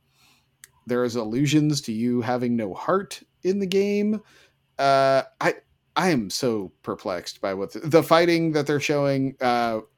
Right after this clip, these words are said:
w-, we had a little bit of a, of a discussion about it before we recorded. Shannon said it reminded him more of the, like, From Software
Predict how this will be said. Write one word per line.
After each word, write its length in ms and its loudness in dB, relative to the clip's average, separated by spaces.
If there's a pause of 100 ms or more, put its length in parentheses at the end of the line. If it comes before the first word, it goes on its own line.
(720)
w-, 320 -4
we 240 0
had 160 10
a 80 8
little 220 4
bit 140 2
of 140 0
a, 220 2 (120)
of 140 -2
a 220 -2 (100)
discussion 420 -4
about 200 -2
it 80 -10
before 240 -6
we 60 -4
recorded. 420 -4
Shannon 300 -4
said 360 -2 (500)
it 140 0
reminded 420 -2
him 180 -2
more 320 -2
of 160 -8
the, 260 -8
like, 380 -10
From 300 0
Software 640 -2